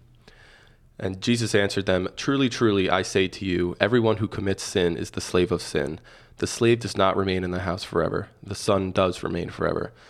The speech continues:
So if the Son makes you free, you will be free indeed." The Jewish leaders that Jesus was talking to thought that Jesus was talking about literal enslavement where you're working for, for no pay.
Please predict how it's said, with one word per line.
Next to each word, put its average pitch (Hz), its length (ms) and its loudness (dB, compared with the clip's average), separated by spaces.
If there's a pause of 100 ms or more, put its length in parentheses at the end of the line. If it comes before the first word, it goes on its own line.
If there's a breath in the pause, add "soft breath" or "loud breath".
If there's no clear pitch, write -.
(160 soft breath)
So - 160 -4
if - 80 -12
the 92 80 -2
Son 110 260 2
makes 104 240 0
you 98 80 -4
free, 92 460 0 (120)
you 98 140 0
will 101 100 2
be 92 120 -4
free 87 360 0
indeed." 82 460 -4 (580 soft breath)
The 90 80 -2
Jewish 113 300 2
leaders 104 200 4
that 92 80 2
Jesus 95 280 -2
was 95 120 -10
talking 104 320 2
to 87 300 2 (640 loud breath)
thought - 380 2
that 92 400 2 (160)
Jesus 95 380 -2
was 92 160 -4
talking 92 460 0
about 85 420 2
literal 95 340 4
enslavement 90 720 2
where 85 160 4
you're 85 180 0
working 87 460 0
for, 85 440 -2
for 85 140 -4
no 85 180 2
pay. 90 440 0